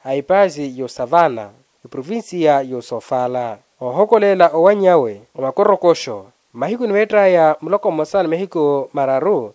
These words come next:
mweri ovinre wanetha na mosa. Ola ahali kelela ihaparila, ni muthenkeso wa T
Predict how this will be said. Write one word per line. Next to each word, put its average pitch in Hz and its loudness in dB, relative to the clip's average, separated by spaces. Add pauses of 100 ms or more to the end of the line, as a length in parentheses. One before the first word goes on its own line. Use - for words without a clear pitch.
mweri 185 0
ovinre 143 -4
wanetha 143 -2
na 120 -6
mosa. 123 -6 (220)
Ola 147 0
ahali 160 -2
kelela 143 0
ihaparila, 156 -2
ni 131 -14
muthenkeso 190 -2
wa 151 0
T 202 -4